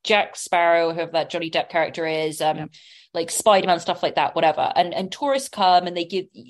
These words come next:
Speaker 1: tourists give you, like, five bucks and you take photos with them, right? And people are in, like, full-on costumes outside. It's just part of what's going on in Hollywood. Now,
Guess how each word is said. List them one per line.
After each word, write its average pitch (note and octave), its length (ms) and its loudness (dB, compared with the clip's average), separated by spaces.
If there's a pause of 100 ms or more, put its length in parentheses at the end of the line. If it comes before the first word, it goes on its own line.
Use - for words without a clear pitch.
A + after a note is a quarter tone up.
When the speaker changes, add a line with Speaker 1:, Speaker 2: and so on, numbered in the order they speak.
(100)
Speaker 1:
tourists G3+ 300 -4
give F3 100 -10
you, F3 80 -2
like, D#3 140 -2
five D#3 340 2
bucks - 380 0
and D#3+ 60 -12
you D3+ 40 -12
take - 200 -12
photos - 360 -4
with - 160 -14
them, - 160 -10
right? E3+ 280 2
And G3+ 100 -4
people C4 220 -2
are A#3+ 80 2
in, G3 60 0
like, D#3+ 180 -2
full-on F3 680 2
costumes D#3+ 560 -6
outside. D3 420 -4
It's - 120 -12
just - 160 -12
part D#3+ 220 2
of - 120 -10
what's - 300 -6
going D3+ 200 -2
on E3 100 -10
in D#3 40 -14
Hollywood. C4 460 4 (580)
Now, B3+ 360 2